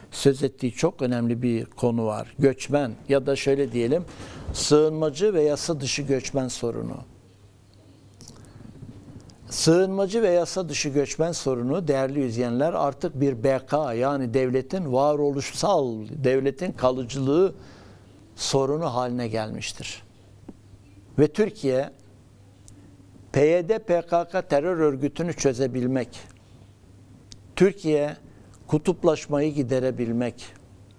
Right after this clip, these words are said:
ve Türkiye milli güç unsurlarını güçlendirebilmek için, yani Türkiye diğer bütün sorunları çözebilmek için önce ve önce, önce ve önce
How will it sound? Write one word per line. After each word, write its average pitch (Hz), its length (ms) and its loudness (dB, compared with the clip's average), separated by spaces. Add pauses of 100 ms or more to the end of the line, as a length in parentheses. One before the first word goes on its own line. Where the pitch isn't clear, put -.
(2250)
ve 143 100 8
Türkiye 139 600 -2 (960)
milli 180 300 2
güç 208 300 0
unsurlarını 139 760 0 (420)
güçlendirebilmek 139 1040 0
için, 120 300 -6 (440)
yani 185 320 4
Türkiye 160 540 0
diğer 170 280 2
bütün 262 300 0
sorunları 156 600 0
çözebilmek 135 680 -2
için 131 280 -4 (460)
önce 165 560 6
ve 147 140 2
önce, 147 600 2 (520)
önce 151 380 4
ve 139 140 0
önce 135 500 0